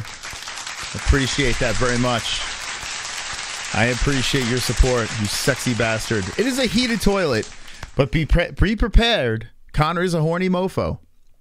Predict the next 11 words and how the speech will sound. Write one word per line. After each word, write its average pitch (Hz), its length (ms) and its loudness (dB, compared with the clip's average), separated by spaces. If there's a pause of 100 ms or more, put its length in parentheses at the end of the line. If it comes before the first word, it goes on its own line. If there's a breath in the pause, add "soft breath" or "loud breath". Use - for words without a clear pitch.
(420)
He's 127 160 2
ready. 139 360 0 (840)
He's 131 240 2
ready. 139 240 0
He's 151 220 2
ready 139 240 0
for 175 140 -2
Uranus. 160 600 -2 (1300)
Thank 113 260 0
you, - 60 -8
Tom. 135 260 -12